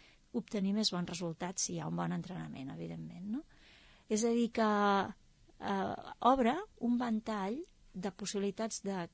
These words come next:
gent que no fa esport, no s'atreveix a començar a, a fer un esport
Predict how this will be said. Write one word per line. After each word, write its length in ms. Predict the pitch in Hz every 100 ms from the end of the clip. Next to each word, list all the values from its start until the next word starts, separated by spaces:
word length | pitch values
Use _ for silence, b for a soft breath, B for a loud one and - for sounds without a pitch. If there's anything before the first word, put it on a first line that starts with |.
| -
gent 280 | 190 247 226
que 100 | 190
no 240 | 196 220
fa 220 | 226 185 175
esport, 480 | - - 202 254 - B B B B B _
no 280 | 208 226 247
s'atreveix 560 | 247 208 202 214 220 208
a 80 |
començar 580 | - 180 175 165 214 190 185 B B B B B -
a, 120 | 180 175 170 170 165 165
a 40 | 180
fer 220 | - 214
un 160 | 214 196
esport 460 | - - 190 202